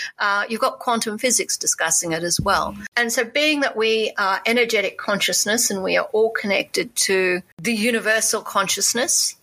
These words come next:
uh, as well, then for me what it is, is that when we are in the present moment and we are tapping into that, that inner nudge, we are tapping into the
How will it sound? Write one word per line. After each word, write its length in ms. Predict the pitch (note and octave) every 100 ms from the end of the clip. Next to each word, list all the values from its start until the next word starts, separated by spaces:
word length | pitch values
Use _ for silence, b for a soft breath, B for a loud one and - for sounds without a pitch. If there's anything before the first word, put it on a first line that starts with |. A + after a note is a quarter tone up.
| -
uh, 260 | G3 F#3+ F#3
as 200 | F#3 F#3+
well, 420 | A#3+ A#3 F3+ G#3
then 240 | A#3 A3+ G#3+
for 160 | -
me 300 | A3+ A#3 B3+
what 320 | A#3+ A#3 - -
it 220 | G#3 -
is, 460 | A#3+ B3+ F#3+ - -
is 160 | G#3 -
that 220 | G3+ G#3+
when 440 | A3 A3+ A3+ G#3
we 260 | G#3 G#3 G3
are 200 | F#3+ F#3
in 180 | - B3
the 80 | B3+
present 400 | A#3 G3 G3 -
moment 540 | F#3 F3+ F3+ G3+ A3+
and 180 | G3 F#3
we 360 | F#3+ F#3 F#3+ -
are 240 | F#3 F3 F3+
tapping 560 | - A#3+ A#3 A#3+ G#3+ G3
into 580 | G#3+ A3+ A#3+ A#3 - F3+
that, 220 | F3+ - - G3 - -
that 200 | F3+ - _ -
inner 360 | A3+ G#3 F#3 - B B B
nudge, 760 | F3+ G#3 A3 E3+ G3 - - - B
we 220 | G#3 A3+
are 60 | A3
tapping 480 | - - B3 A#3+ A3+
into 600 | A3 G#3+ G#3+ G#3 G3+ F#3+
the 580 | F3 F#3 F#3 F#3 -